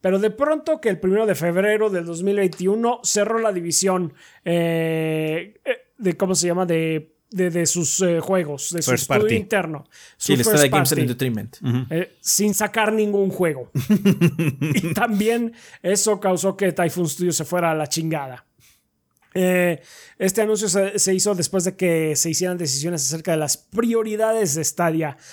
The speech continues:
Speaker 1: para el desarrollo de los juegos y su, y su entrega. Harrison, de hecho, comentó en ese momento que la decisión de cerrar los estudios le permitiría a Google enfocarse en hacer que la plataforma fuera más amena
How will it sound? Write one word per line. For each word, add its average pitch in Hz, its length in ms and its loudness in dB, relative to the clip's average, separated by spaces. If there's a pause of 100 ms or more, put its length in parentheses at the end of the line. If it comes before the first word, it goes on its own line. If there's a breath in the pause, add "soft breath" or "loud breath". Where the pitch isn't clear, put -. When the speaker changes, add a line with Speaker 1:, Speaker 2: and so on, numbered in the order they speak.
(160 loud breath)
Speaker 1:
para 180 140 2
el 175 40 0
desarrollo 175 460 0
de 165 80 0
los 160 160 -4
juegos 160 300 -2
y - 20 -6
su, 135 320 -8
y 175 80 0
su 156 220 -2
entrega. 180 480 0 (300 loud breath)
Harrison, 196 440 0
de 180 80 0
hecho, 196 220 -2
comentó 190 600 -2 (280)
en 156 140 -8
ese 147 160 -6
momento 170 440 -2
que 170 80 -4
la 151 100 -2
decisión 185 440 -2
de 220 60 -4
cerrar 170 280 0
los 254 160 0
estudios 202 540 0 (240 loud breath)
le 220 120 4
permitiría 240 540 0
a 202 40 4
Google 247 360 2
enfocarse 190 600 0
en 170 120 -2
hacer 190 240 -2
que 208 80 -2
la 175 160 0
plataforma 175 480 -4
fuera 196 220 0
más 175 240 -2
amena 175 400 -2